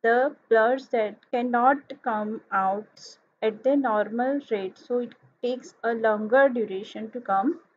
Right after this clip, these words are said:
out. This can also make wearing tampons painful. A hymenal tissue could tear during the intercourse. So the tissues can tear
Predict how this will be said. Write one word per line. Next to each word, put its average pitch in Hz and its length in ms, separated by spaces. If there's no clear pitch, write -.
out. - 100
This 269 240
can 294 280
also 214 540
make 220 460
wearing 247 440
tampons 208 840
painful. 196 260
A 226 280
hymenal 269 460
tissue 220 560
could 233 260
tear 208 360
during 208 380
the 196 260
intercourse. - 920
So 226 140
the 220 80
tissues 240 500
can 233 340
tear 202 380